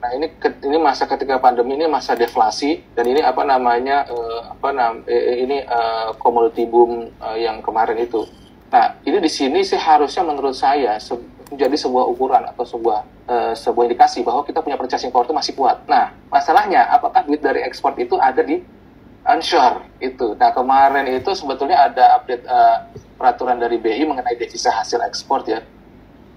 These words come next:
Secara umum ketika saya ditanya, itu apa ya, useless karena gimana ya?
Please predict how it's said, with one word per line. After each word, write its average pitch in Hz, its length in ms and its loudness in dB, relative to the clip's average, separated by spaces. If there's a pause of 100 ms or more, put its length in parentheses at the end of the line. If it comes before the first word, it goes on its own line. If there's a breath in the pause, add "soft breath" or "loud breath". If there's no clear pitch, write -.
(120)
Secara 160 400 2
umum 196 160 0
ketika 156 320 0
saya 151 160 0
ditanya, 127 560 2 (240)
itu 214 320 -4 (1300)
apa - 160 -4
ya, 143 160 0
useless - 480 -2
karena 170 320 2
gimana 170 320 0
ya? - 80 -8